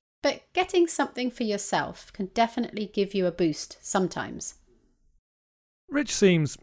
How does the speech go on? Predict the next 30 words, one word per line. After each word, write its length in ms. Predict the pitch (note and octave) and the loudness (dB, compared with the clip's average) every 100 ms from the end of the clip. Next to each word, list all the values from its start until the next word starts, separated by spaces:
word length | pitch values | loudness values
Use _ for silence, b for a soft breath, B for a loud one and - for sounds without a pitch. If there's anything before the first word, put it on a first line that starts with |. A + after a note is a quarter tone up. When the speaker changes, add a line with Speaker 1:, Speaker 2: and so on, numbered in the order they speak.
| - | -4
Speaker 2:
a 60 | D3+ | 2
bit 300 | D#3+ - - | 2 2 2
down 340 | E3 C3+ A2+ | 4 4 2
in 80 | A2 | 0
the 100 | A#2+ | 2
role 220 | C3+ C3 | 6 4
play, 380 | - A2 F2+ - - | 2 -2 -4 -10 -4
so 260 | - E3+ - - _ _ _ | 4 4 4 -8 _ _ _
we 160 | B3 B3+ | -2 0
think 380 | - F#3+ - - | 0 -2 -2 0
getting 300 | F#3+ F#3 F#3 | 0 2 0
himself 400 | D#3 - D#3 C#3 | 2 4 4 4
some 240 | - D3+ | 0 0
new 180 | D#3+ D3 | 2 0
football 460 | - D3 C#3+ B2 | 0 -2 2 0
boots 360 | G#2 A2+ B2 - | 0 -4 -4 -2
would 140 | D3+ C#3+ _ | -2 -2 _
cheer 300 | - B3+ B3 | -4 0 4
him 140 | F#3+ D#3+ | 4 2
up, 260 | - - - _ | -2 -8 -14 _
make 200 | A3+ G#3 | -4 0
him 200 | F#3+ D3 - | 0 0 -4
a 80 | D#3 | -2
bit 220 | B2+ E3 | 0 0
happier. 480 | - C#3 - G2+ - - _ _ _ _ _ _ _ - | 0 -4 -2 -6 -8 -16 _ _ _ _ _ _ _ -6
Speaker 1:
You 100 | B3+ | -4
can 220 | B3 G3 | -2 -4
cheer 300 | - D#4 D#4+ | -2 2 2
yourself 540 | D#4 C#4+ - B3 A#3 G#3 | 2 2 2 2 2 0
up. 280 | C#3+ - | -2 -4